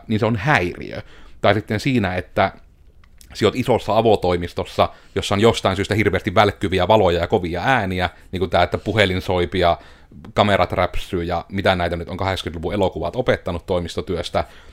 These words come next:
Ja sit se taas, jos on aistiyliherkkyyttä, niin sehän on sillä ihmisellä, se on häiriö. Että kaikki muutkin, kyllä nuo farmarit tuolla hyvin istuu, että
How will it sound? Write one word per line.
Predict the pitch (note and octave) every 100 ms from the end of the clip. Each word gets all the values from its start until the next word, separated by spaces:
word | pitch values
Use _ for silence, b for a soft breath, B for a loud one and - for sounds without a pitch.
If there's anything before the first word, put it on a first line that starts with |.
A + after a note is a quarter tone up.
| -
Ja |
sit | G#2+
se | -
taas, | A2+
jos | A#2 A#2
on | D3 D3 -
aistiyliherkkyyttä, | C#3 C3 A#2 G#2 G#2+ G#2 G2 - G2+ G2 - G2 - b b -
niin | A#2 A2 -
sehän | C#3+ G#2
on | F2
sillä | G#2+ C3
ihmisellä, | A#2 C3 D3 B2+
se | C#3
on |
häiriö. | C#3 F3+ F2+ D#2 A#1+ B1+
Että | - - G#3+ A3
kaikki | - - A#2+
muutkin, | F#3 E3 C#3
kyllä | - A#2
nuo | C3+
farmarit | D3 E3+ C#3 C3 -
tuolla | C#3 B2
hyvin | C3 A#2 G2+
istuu, | A2 - - F2+
että | - -